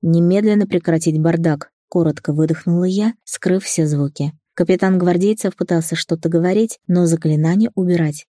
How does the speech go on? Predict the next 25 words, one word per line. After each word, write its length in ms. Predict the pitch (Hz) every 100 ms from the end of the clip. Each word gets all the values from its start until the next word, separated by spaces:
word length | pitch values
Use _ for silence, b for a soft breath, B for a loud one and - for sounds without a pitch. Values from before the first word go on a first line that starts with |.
| -
я 240 | 165 160
не 120 | 151
собиралась. 760 | 156 - 185 185 160 147 151 - _ _ _ _ _ _
«Вы 240 | - 196 220
ведете 380 | 214 220 214 202
себя 280 | - 190
хуже 340 | 175 220 214 208
прошлого 440 | 180 175 - 175
гвардейского 640 | 175 170 165 156 - 165 165
набора», 460 | 185 185 165 151 - _ _ _
с 120 | -
усмешкой 460 | 170 - 147 - 156
соврала 400 | - 160 165 170
я. 320 | 180 175 147 151 _ _ -
Шая 420 | - 185 196 208
обнаружила 600 | 190 185 175 165 160 165
яд. 320 | 185 170 147 156 -
Она 260 | 156 156
может 400 | 175 208 226 214
быть 200 | 165 147
свидетелем, 760 | - 175 175 170 151 151 156 160 _ _ -
но 220 | 185 185
никак 440 | 185 190 - 160 175
не 80 |
отравительницей. 960 | 175 202 202 180 165 156 156 - 165 165